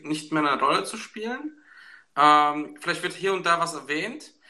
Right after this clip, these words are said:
aber, ähm, wenn ich höre von Patty Jenkins oder Gal Gadot,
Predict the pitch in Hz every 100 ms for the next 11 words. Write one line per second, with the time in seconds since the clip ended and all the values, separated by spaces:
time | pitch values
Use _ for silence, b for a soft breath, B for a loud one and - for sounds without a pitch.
0 | b b _ 143 156 156 156 156 156 151
1 | 151 151 147 143 - 147 160 - 170 180
2 | 175 165 156 156 - 160 160 156 160 170
3 | 147 143 139 147 143 143 151 151